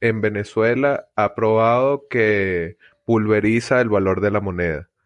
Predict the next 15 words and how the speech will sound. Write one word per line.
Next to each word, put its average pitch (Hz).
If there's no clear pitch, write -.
Y 101
si 110
uno 113
contrapone 117
a 127
eso 113
la 98
característica 104
de 113
la 107
escasez 107
de 113
Bitcoin, 104
que 98
solo 107